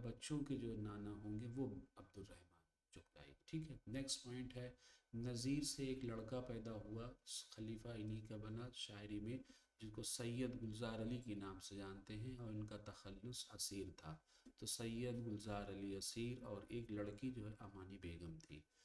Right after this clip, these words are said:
Next point, नज़ीर अकबर आबादी ने शायरी में किसी की शागिर्दी नहीं अख्तियार की थी, ये भी काबिल तवज्जो बात है। ठीक है, ये चूँकि सैलानी किस्म के आदमी थे,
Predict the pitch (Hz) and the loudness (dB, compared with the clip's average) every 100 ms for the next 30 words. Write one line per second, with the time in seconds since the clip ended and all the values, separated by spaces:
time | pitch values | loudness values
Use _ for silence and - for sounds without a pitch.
0 | _ - 123 127 - 127 127 127 127 - | _ -2 2 4 2 2 4 4 2 -6
1 | - 117 117 123 131 127 107 110 107 104 | -6 0 2 6 6 4 2 -2 0 2
2 | 104 101 107 110 123 120 - 98 101 104 | 0 0 2 2 2 0 -2 -4 -2 0
3 | 107 123 127 104 - 107 107 117 - 95 | 2 0 -2 -2 -2 -2 -2 -4 -4 -6
4 | 90 95 92 110 110 98 90 95 87 - | -6 -8 -6 -4 -2 -2 -2 -4 -6 -6
5 | 87 82 82 76 76 - - - - - | -4 -4 -4 -6 -6 -4 -6 -6 -12 -14
6 | - 117 123 120 113 104 107 107 107 95 | -2 0 0 0 0 0 0 0 -2 -2
7 | 85 98 80 80 - 78 - - 123 - | -2 -2 -2 -6 -6 -10 -12 -8 -6 -2
8 | 120 117 113 113 113 - 110 110 107 110 | 0 2 0 -2 -4 0 0 2 2 4
9 | 120 127 117 - 107 107 98 95 110 139 | 2 2 0 0 0 0 -2 -2 2 2
10 | 123 92 | 2 -2